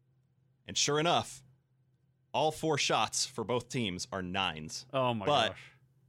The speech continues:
Speaker 1: the very first shot for the U S A, they, they had put an asterisk on it because they were gonna go review it after all the shots were done to see it was really close. They go, they check it. It's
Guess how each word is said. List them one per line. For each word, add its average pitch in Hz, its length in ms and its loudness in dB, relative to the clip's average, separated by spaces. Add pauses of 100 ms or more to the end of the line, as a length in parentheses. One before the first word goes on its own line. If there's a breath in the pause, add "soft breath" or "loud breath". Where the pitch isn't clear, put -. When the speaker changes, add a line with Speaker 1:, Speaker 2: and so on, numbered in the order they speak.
Speaker 1:
the 101 80 -6
very 135 220 0
first 190 340 -2
shot - 260 0
for 113 80 -4
the 101 80 -6
U 95 140 -4
S 87 140 -6
A, 92 80 -2
they, 92 100 -4 (300)
they 101 100 -4
had 95 120 -6 (380)
put - 140 -4
an 113 60 -6
asterisk 127 500 0
on 92 140 -2
it - 80 -12
because 92 240 -10
they 98 140 -2
were 92 100 -8
gonna 101 160 -6
go 98 260 -4
review 101 400 -2
it - 120 -2
after 113 300 2
all 107 80 0
the 104 60 -4
shots - 280 -2
were 98 80 -10
done 110 320 -2
to 104 80 -10
see 120 280 0
it 101 80 -2
was 101 140 -8
really 117 220 -2
close. 117 340 -2
They 110 100 -2
go, 120 140 0
they 113 120 0
check - 260 -2
it. 151 160 -2 (380 soft breath)
It's - 100 -16